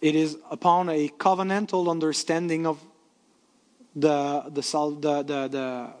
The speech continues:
the covenant of grace, where, um, well, let's read Genesis seventeen, verse seven.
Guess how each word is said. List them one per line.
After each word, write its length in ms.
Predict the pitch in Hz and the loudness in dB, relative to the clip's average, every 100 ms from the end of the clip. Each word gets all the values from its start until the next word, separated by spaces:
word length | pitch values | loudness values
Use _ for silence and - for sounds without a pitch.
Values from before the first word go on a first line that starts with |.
| 147 | -16
the 80 | 151 | -2
covenant 400 | 156 147 160 175 | 0 2 0 -2
of 120 | 175 | 0
grace, 440 | 156 135 185 - - _ _ - _ _ | 0 0 -4 -10 -14 _ _ -20 _ _
where, 500 | - 147 147 156 170 - | 0 4 4 4 2 -2
um, 380 | 143 139 131 131 - _ _ | -4 -2 -2 -6 -16 _ _
well, 120 | 143 139 | -4 0
let's 240 | 160 - | 0 0
read 200 | 147 135 | -4 -2
Genesis 640 | 151 143 160 147 127 - - - | -2 -2 -2 -4 -6 -8 -12 -12
seventeen, 580 | - 139 135 131 131 | -6 -4 -4 -4 -6
verse 320 | 131 127 127 - _ | -4 -4 -6 -10 _
seven. 420 | - 147 131 110 | -4 -2 -2 -8